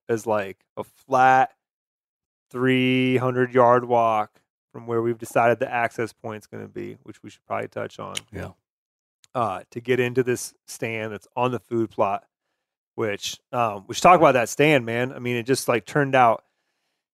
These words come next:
Speaker 1: it's almost perfect. <laughs> We hit, like, it's, like, nine out of
Speaker 2: Almost.
Speaker 1: ten.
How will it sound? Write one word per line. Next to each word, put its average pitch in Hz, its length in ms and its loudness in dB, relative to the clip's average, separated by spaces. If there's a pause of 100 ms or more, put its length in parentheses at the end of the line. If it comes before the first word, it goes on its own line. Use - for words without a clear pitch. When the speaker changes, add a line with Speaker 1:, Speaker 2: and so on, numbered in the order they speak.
(140)
Speaker 1:
it's - 240 0
almost 196 400 8
perfect. 139 420 2 (260)
<laughs> 190 340 6
We 151 120 8
hit, 185 220 6
like, 156 320 6
it's, 143 140 0
like, 147 160 6
nine 156 420 6
out 151 180 6
of 143 140 2
Speaker 2:
Almost. - 20 -8
Speaker 1:
ten. 127 300 4